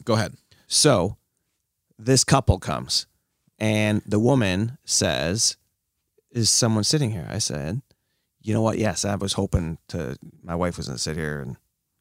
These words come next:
Speaker 2: "Oh, okay." So then they, this, the row right there was open, so they grabbed that.
Speaker 1: Yeah.
Speaker 2: That, while she's going in, the husband now leans in and goes, "Hey, save it for my buddy too,"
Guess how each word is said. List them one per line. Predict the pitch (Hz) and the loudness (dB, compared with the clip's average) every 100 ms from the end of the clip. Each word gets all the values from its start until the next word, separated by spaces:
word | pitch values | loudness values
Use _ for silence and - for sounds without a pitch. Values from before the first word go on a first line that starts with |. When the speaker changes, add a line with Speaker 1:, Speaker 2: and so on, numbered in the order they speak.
| - | -2
Speaker 2:
"Oh, | 127 73 - - | -2 -2 -10 -12
okay." | 98 78 - _ _ _ _ _ _ _ | -10 -10 -12 _ _ _ _ _ _ _
So | - | 0
then | 113 117 | 2 4
they, | 110 131 139 - _ _ _ | 4 4 2 -2 _ _ _
this, | 123 - - | 2 2 2
the | - 147 | 2 4
row | 151 190 | 6 6
right | 139 139 139 | 6 4 4
there | 220 95 | 2 2
was | 82 87 | 0 0
open, | 127 156 78 | 2 2 -2
so | 82 95 | -2 0
they | 117 | 0
grabbed | 107 - 117 117 | 0 -2 0 2
that. | 156 120 - _ | 2 0 -4 _
Speaker 1:
Yeah. | 135 117 98 _ _ _ _ _ | -6 -4 -6 _ _ _ _ _
Speaker 2:
That, | 131 - | -4 0
while | 120 127 | 2 4
she's | - 175 175 | 4 4 4
going | 143 135 127 | 4 4 4
in, | 175 | 2
the | 123 | 2
husband | 113 214 175 113 104 147 _ _ _ | 4 4 4 2 -2 -6 _ _ _
now | - 92 76 - - | -8 -4 -4 -6 -4
leans | 139 143 131 | 0 2 4
in | 139 123 | 2 2
and | |
goes, | 120 110 - _ | 0 -2 -4 _
"Hey, | - 139 113 - _ - | 2 4 4 -2 _ -6
save | - 127 117 | 2 2 2
it | |
for | 104 110 | 0 -2
my | 101 | -2
buddy | 98 104 98 | -4 -6 -6
too," | 92 110 104 | -2 -2 -2